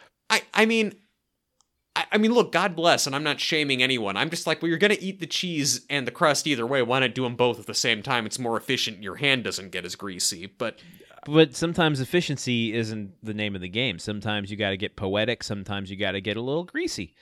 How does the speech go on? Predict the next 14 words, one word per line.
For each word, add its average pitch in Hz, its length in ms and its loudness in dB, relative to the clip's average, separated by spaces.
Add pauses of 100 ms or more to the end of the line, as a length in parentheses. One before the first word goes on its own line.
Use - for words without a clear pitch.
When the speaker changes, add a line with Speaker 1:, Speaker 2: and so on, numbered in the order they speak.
Speaker 2:
Sometimes 165 360 -4
you 285 40 0
gotta 185 160 6
get 180 60 4
a - 20 6
little 170 160 4
Speaker 1:
Mm-hmm. 170 80 -2
Speaker 2:
messy. 139 420 0 (540)
Life, 135 340 2
life 180 260 4
Speaker 1:
Yeah. 147 40 0
Speaker 2:
isn't 123 160 -2
always 120 180 0
clean. 107 440 -6